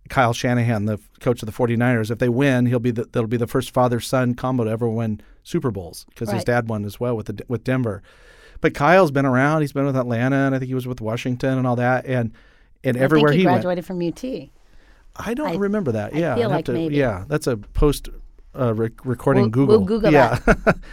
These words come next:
Speaker 1: <laughs> Anyway, using that as an example is, is, is that's what,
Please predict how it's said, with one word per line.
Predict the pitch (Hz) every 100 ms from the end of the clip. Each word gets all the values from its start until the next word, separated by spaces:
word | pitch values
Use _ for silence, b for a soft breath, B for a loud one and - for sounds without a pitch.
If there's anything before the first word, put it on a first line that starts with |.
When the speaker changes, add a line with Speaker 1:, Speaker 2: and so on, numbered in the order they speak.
| -
Speaker 1:
<laughs> | - -
Anyway, | 214 185 135 - b b
using | 165 214 196 160
that | 156
as | 156
an | 139
example | 127 110 131 143 156 131 113
is, | 107 -
is, | 127 110 - - - - - - -
is | 120 107 -
that's | 120 135 170
what, | -